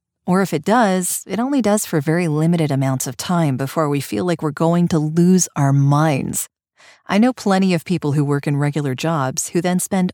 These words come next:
all their free time being creative. And if that's you, that's great. You've at least found a way to keep yourself sane by having an outlet.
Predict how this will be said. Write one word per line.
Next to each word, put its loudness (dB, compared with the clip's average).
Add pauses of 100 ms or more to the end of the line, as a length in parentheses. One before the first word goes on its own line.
all -2
their -2
free -4
time 0
being 0
creative. -2 (480)
And 2
if -4
that's -2
you, 0 (100)
that's -4
great. -6 (480)
You've 4
at 2
least 0
found 4
a 4
way 2
to 0
keep -4
yourself -2
sane 0
by -2
having 0
an 0
outlet. -4